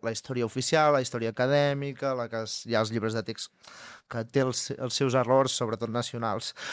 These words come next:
però, eh, sol ser bastant, em,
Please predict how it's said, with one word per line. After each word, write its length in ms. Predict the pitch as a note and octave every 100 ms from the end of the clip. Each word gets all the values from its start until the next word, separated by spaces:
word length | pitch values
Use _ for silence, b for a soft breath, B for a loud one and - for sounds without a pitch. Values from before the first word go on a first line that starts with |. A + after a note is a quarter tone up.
| B -
però, 560 | D#3 D3 D3 C#3+ C#3 -
eh, 520 | D3+ C#3+ C3+ C3 B2 - _ _ -
sol 240 | - D3
ser 160 | C3+ C#3
bastant, 340 | C3 - C3 A#2+ -
em, 640 | A#2+ A2+ A2+ A2 G#2+ G2